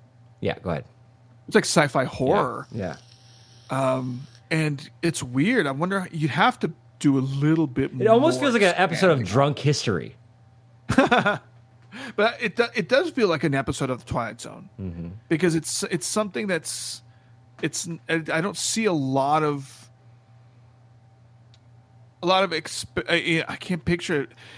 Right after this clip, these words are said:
Speaker 2: It's like it, it, it punches quick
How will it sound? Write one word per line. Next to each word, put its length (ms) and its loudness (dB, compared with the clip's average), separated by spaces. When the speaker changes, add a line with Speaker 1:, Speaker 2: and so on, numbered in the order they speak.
Speaker 2:
It's 120 0
like 160 2
it, 240 -4
it, 220 -10
it 280 -2
punches 600 0
quick 440 0